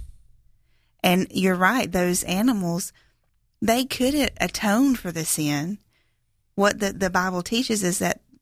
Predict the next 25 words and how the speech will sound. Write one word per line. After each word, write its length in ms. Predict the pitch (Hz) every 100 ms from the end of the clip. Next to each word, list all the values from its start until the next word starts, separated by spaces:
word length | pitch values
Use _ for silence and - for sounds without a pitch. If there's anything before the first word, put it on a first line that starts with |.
| _
they 80 | -
had 200 | 190 214
to 60 | 196
make 200 | 185 175
a 40 |
yearly 360 | 170 175 170 170
sacrifice 760 | - 214 262 233 - 170 170
because 500 | - 180 - 175 175 - - - _ _
that 280 | - 185 - -
sacrifice 720 | - 226 254 214 - 175 190
pushed 520 | - - 226 254 - -
their 160 | 208
sins 400 | 220 214 196 180
ahead 520 | 170 170 208 220 196 170
a 60 |
year. 460 | 156 156 156 147 175 - - - - _ _ _ _ _ _ _ - -
So 380 | - 240 226 226 - - - _ -
it 100 | 214
atoned 460 | 208 - 226 240 233
for 80 | 214
their 200 | 202 196
sins 440 | - 208 190 -
for 140 | -
the 120 | 180 170
year. 540 | 170 226 233 - 170